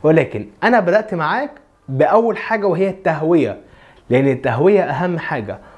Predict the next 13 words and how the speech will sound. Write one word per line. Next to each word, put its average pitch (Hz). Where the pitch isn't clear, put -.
طبعًا 196
حضرتك 165
ممكن 170
تبدأ 160
بمروحة 131
عادية 165
يكون 170
ملهاش 151
صوت، -
أيوة 185
تقدر 156
تبدأ 147
بمروحة. 117